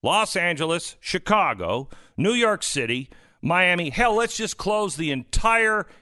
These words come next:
eastern seaboard, all right? Anything near I ninety-five, shut down. I ninety-five, no buses, no trains, no planes, nothing." W-, would,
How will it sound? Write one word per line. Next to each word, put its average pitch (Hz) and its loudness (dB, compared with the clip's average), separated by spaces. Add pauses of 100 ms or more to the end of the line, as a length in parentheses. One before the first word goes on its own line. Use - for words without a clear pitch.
(140)
eastern 170 -2
seaboard, 107 -4 (100)
all 127 -2
right? 156 0 (320)
Anything 214 2
near 170 0
I 160 2
ninety-five, 170 0
shut - -2
down. 113 0
I 175 2
ninety-five, 180 0
no 147 0
buses, 160 0
no 127 -2
trains, 175 -4
no 127 -2
planes, 175 -2 (260)
nothing." 131 -2 (1300)
W-, - -8
would, 156 -2